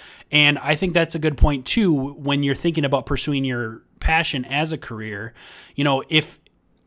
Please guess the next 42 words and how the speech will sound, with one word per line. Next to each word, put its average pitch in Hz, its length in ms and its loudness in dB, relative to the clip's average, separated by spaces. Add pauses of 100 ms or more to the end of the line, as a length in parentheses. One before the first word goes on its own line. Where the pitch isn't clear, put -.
(140)
if 156 160 -6
you're 156 120 -4
truly 180 460 2
passionate 165 580 0
about 123 300 -4
it 127 160 -6
and 131 120 -4
they're, 131 220 -6 (240)
at 147 200 -6
the - 80 -8
core, 165 360 2
you're 135 180 0
still 147 260 -4
doing 139 200 -2
the 127 80 -4
thing 135 160 -6
that 127 100 -4
you 127 140 -2
wanna 120 300 -2
do, 123 500 -2 (500)
um, 127 360 0
you 135 200 -2
gotta 143 220 2
be, 135 560 -2 (880)
I 139 80 -2
think 160 160 0
the 131 80 -2
point 160 420 6
of 131 220 2
it 123 180 -2
being 139 240 0
your 123 140 0
passion 139 420 -2
is 123 160 -4
you're 135 100 0
willing 135 420 0
to 127 100 -6
deal 131 340 -2
with 123 160 -6
the 117 60 -8
bullshit 127 580 -4
stuff - 560 -8